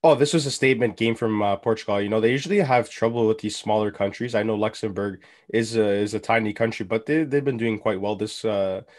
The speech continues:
this, uh, round of qualification. Uh, and Portugal slapped them five nil. It was a great performance. They got the goals early on, two penalties from Ronaldo. There were two obvious and clear penalties.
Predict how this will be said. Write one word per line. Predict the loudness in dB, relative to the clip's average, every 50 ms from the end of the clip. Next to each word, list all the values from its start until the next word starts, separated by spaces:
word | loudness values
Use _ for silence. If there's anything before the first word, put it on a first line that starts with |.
| -20 _ _ _ _ _
this, | -10 -10 -10 -6 -6
uh, | -6 -6 -4 -6 -6 -2
round | 0 0 0 -2
of | -4
qualification. | -4 -4 -4 -4 -6 -10 -10 -8 -6 -6 -4 -4 -6 -6 -6 -10 -12 -20 _ _ _ _
Uh, | -4 -2 -2
and | -2 -2 0
Portugal | 0 0 2 2 0 0
slapped | 2 2 2 2 4 2
them | 0 0
five | 2 2 2 2 2 2
nil. | 0 0 0 0
It |
was | -2 -4
a | -4
great | -2 -2 -2 -2
performance. | -6 -6 -2 0 0 0 0 -2 -4
They | -4 -2
got | -2 -2 -2
the | -2 -4
goals | -2 0 0 0 -2 -2 -2
early | 0 0 2 2
on, | 2 2 2 0
two | -2 -4 -6 -6
penalties | -4 -2 -2 -2 -2 -4 -6 -8 -4
from | -4 -4 -2
Ronaldo. | -2 -2 -2 0 -2 -2 -2 -4 -4 -4 -6 -6 -10 -18 _ _ _
There | -4 -4
were | -4 -4
two | -4 -4 -2 0 2
obvious | 4 4 4 2 2 -2 -2 -2
and | -4 -4
clear | -4 -4 -6 -4
penalties. | -4 -4 -4 -4 -4 -6 -6 -6 -6 -6 -8 -10 -14